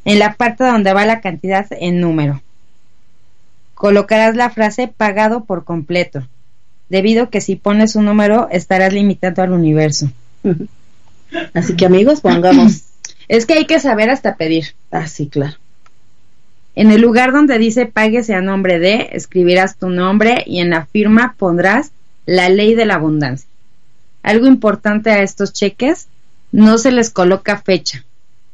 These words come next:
Speaker 1: pues así dejarás que la abundancia llegue en el momento oportuno.
Speaker 2: Claro.
Speaker 1: Esa es otra cosa, Mi. Tienes que, te-, debemos de tener paciencia.
Speaker 2: Ah, sí, sí, sí, sí.
Speaker 1: Fe y paciencia
Speaker 2: Sí, claro.
Speaker 1: en nuestros rituales.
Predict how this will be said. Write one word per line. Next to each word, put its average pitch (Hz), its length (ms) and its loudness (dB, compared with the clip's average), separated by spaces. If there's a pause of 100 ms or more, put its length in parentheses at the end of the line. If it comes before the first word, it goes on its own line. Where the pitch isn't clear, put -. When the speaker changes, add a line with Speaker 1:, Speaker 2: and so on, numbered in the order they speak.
(840)
Speaker 1:
pues 196 220 0
así 208 200 0
dejarás 220 460 0
que 226 100 -6
la 214 100 0
abundancia 185 560 -2
llegue 196 260 0
en 214 100 2
el 185 80 0
momento 175 420 -2
oportuno. 151 800 -4 (140)
Speaker 2:
Claro. 160 420 -2 (580)
Speaker 1:
Esa 294 220 4
es 302 80 2
otra 277 260 0
cosa, 202 320 -2
Mi. 175 160 -2
Tienes 277 260 -2
que, - 220 -6
te-, 233 200 0
debemos 285 480 2
de 285 80 -4
tener 208 280 0
paciencia. 190 720 -4 (180)
Speaker 2:
Ah, 185 180 -6
sí, 156 200 -10
sí, 147 180 -14
sí, - 160 -20
sí. - 180 -20
Speaker 1:
Fe 269 340 0
y 220 180 -4
paciencia 156 540 -4 (380)
Speaker 2:
Sí, 160 160 -8
claro. 165 200 0
Speaker 1:
en 185 60 4
nuestros 165 360 0
rituales. 151 600 -2